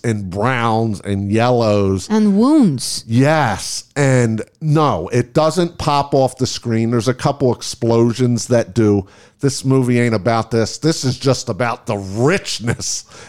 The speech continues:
Speaker 1: and detail of the color. It's amazing.
Speaker 2: And the contra-, I mean, it's excellent
Speaker 1: It doesn't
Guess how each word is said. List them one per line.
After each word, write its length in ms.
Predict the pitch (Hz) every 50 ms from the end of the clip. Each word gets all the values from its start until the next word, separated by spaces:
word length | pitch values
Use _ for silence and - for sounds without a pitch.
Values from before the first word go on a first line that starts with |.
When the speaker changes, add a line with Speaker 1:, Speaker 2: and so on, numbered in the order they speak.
| - -
Speaker 1:
and 300 | 143 131 120 113 95 95
detail 720 | 107 165 180 180 170 - - - 123 113 104 95 - 92
of 140 | 98 92 -
the 100 | - 113
color. 560 | - - - - 135 131 120 92 73 65 - _ _ _ _ _ -
It's 200 | - - - -
amazing. 880 | 135 110 110 110 120 123 131 139 147 143 139 131 113 - 90 82 73 67
Speaker 2:
And 160 | - 320 330 381
the 60 | 381
contra-, 400 | - - 427 508 508 - 359 -
I 40 | 294
mean, 140 | 330 359 349
it's 240 | 403 403 - - -
excellent 260 | 427 440 494 392 359 440
Speaker 1:
It 60 | 403
doesn't 240 | - 403 349 349